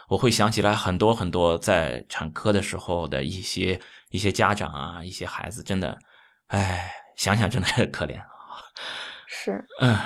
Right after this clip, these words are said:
Speaker 2: 呃，就是我和知乎上的 Jessie，她现在是在美国做，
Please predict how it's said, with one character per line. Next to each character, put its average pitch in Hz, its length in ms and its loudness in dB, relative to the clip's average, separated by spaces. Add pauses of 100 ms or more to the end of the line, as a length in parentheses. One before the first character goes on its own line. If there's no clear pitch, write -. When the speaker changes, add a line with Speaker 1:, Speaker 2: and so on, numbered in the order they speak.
(1200)
Speaker 2:
呃， 240 380 4
就 285 140 0
是 277 140 0
我 196 400 6
和 202 560 6 (400)
知 262 160 4
乎 262 160 6
上 247 240 4 (300)
的 185 340 8
Jessie， 339 480 6
她 - 160 2
现 214 220 4
在 208 120 4
是 214 140 2
在 196 160 4
美 180 140 -2
国 180 240 4
做， 175 480 2